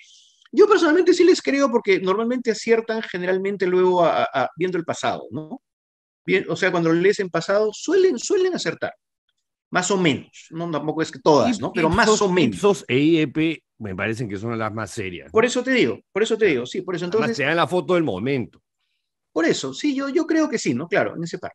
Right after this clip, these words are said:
Speaker 1: Entonces, este, yo siento que ha perdido ya esa, ese caudal de esperanza. Y el problema, Pedro, es que los caudales de esperanza en política, cuando se dilapidan, se dilapidan.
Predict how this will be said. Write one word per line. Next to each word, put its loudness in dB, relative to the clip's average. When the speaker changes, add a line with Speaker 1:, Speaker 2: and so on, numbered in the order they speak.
Speaker 1:
Entonces, -6
este, -6
yo -2
siento 0
que 2
ha -2
perdido 2
ya 0
esa, -4
ese -4
caudal 0
de -2
esperanza. -6
Y 0
el 0
problema, 0
Pedro, 4
es -2
que -6
los -4
caudales 0
de -2
esperanza -4
en -6
política, -6
cuando -4
se -6
dilapidan, -2
se -4
dilapidan. -4